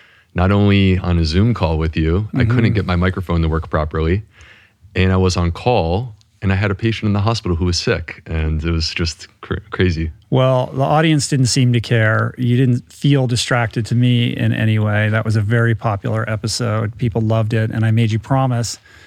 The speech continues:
Speaker 2: that if you found yourself in L A, that you had to come by, and here we are.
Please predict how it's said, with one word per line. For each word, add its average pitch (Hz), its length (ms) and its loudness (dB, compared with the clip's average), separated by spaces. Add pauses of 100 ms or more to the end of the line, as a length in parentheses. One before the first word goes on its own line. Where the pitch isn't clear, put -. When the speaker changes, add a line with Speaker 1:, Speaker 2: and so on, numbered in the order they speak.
(120)
Speaker 2:
that 120 420 0
if 135 160 -6
you 120 80 0
found 120 240 0
yourself 110 320 0
in 110 80 0
L 113 180 2
A, 117 160 2
that 113 140 -4
you - 40 -4
had 110 120 2
to 110 60 -6
come 107 200 0
by, 113 400 -2 (160)
and 104 400 -2
here 113 180 0
we 120 140 -2
are. 160 260 -4